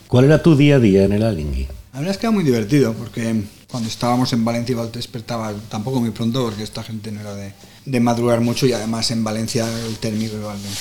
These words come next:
Speaker 1: Claro, o sea, era
Speaker 2: doce,
Speaker 1: doce,
Speaker 2: la
Speaker 1: sí,
Speaker 2: Astana,
Speaker 1: sí,
Speaker 2: no
Speaker 1: sí.
Speaker 2: sé qué sea, un día de, de poniente, pues tampoco había, valía la pena ir muy temprano, ¿no?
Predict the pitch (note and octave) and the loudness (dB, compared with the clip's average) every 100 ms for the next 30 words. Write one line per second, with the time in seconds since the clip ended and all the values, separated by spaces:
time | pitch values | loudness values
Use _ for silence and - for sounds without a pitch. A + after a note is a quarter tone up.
0 | - - - - F2 C2+ - F2 E2+ C#3 | -10 -14 -6 0 0 0 -2 0 4 4
1 | - - G2+ G2+ G2+ F2 B2 A#2 A#2 A2+ | 4 4 4 4 2 0 2 2 2 0
2 | A2+ G#2 G#2 A2 G#2+ A2 A2+ A2 G#2+ G#2 | -4 -4 -6 -6 -4 -4 -2 -2 -4 -2
3 | B2+ G#2+ - G#2 A#2 G#2 A#2+ A2+ G#2+ G2+ | -2 -2 0 0 -2 -6 -8 -8 -8 -6
4 | A2 G#2+ G#2 G2+ A2+ A2 A2 G#2+ A2 A2 | -6 -6 -8 -4 -2 0 0 -2 -2 -2
5 | A2+ - - - - - - - A2+ A#2 | -4 -10 -18 -18 -18 -18 -10 -4 -2 0
6 | A2 - A2 C3 A#2 A#2 | 0 0 2 2 2 -2